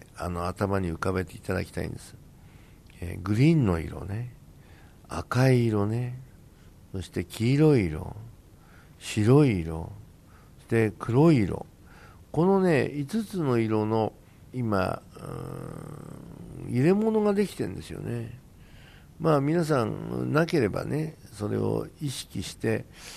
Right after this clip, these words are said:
その一つの入れ物に一種類だけ、ね、青い入れ物っていうのにはもう野菜入れればいいわけですからね。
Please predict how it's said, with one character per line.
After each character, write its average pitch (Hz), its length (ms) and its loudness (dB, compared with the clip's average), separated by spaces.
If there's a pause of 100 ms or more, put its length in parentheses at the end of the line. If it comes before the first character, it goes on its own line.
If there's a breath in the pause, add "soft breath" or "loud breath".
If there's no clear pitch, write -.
(320 loud breath)
そ 110 160 -6
の 113 380 -4
一 180 300 -2
つ 170 100 -12
の 127 160 0
入 113 120 0
れ 110 120 2
物 113 220 0
に 113 360 -4
一 - 280 -6
種 170 100 0
類 139 160 4
だ 98 120 0
け、 - 260 -8 (580 loud breath)
ね、 107 240 0 (140)
青 160 360 8
い 147 200 8
入 107 80 4
れ 110 140 6
物 113 280 4
っ 95 40 -4
て - 140 -6
い 95 80 4
う 95 60 2
の 92 140 -2
に 95 140 -2
は 87 140 -2 (320 loud breath)
も 90 380 2
う 87 80 -8
野 98 180 2
菜 151 280 6
入 139 80 4
れ 135 80 6
れ 120 80 2
ば 87 100 -2
い 87 60 -2
い 82 60 -2
わ 71 100 -6
け - 80 -14
で - 80 -18
す - 100 -16
か - 60 -12
ら - 100 -10
ね。 131 240 0